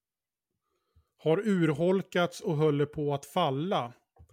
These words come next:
Och Centerpartiet och Liberalerna identifierar sig naturligtvis med den här,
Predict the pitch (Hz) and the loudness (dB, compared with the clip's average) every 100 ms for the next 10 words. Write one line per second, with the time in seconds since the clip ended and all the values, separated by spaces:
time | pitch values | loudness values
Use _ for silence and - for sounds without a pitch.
0 | - _ _ _ _ 202 147 151 147 147 | -20 _ _ _ _ -4 2 2 4 2
1 | 143 143 143 151 180 175 175 151 - 147 | 2 0 -2 -4 -10 -2 0 0 -4 -4
2 | 156 160 156 170 156 160 143 143 143 143 | -2 -4 -2 -4 -2 0 0 0 -2 -2
3 | 151 135 139 139 - 156 175 175 - 147 | -4 -4 -6 -8 -6 -2 2 0 -2 -6
4 | 143 143 131 131 120 143 135 123 139 135 | -6 -6 -6 -8 -10 -8 -8 -4 -2 -2
5 | 135 139 | -4 -8